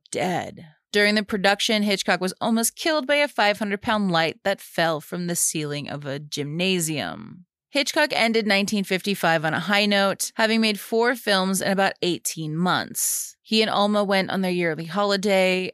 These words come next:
and on this trip he'd meet a young film journalist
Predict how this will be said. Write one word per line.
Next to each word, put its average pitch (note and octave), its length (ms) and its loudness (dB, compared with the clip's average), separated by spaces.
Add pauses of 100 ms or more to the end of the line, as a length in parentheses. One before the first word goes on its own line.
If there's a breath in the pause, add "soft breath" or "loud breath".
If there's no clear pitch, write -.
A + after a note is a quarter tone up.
and F#3 120 0
on F3+ 180 2
this B3 260 0
trip A3+ 260 -2
he'd G#3+ 180 -2
meet F#3+ 220 0
a F3+ 80 0
young A#3 320 0
film G#3 360 0
journalist D#3 600 -2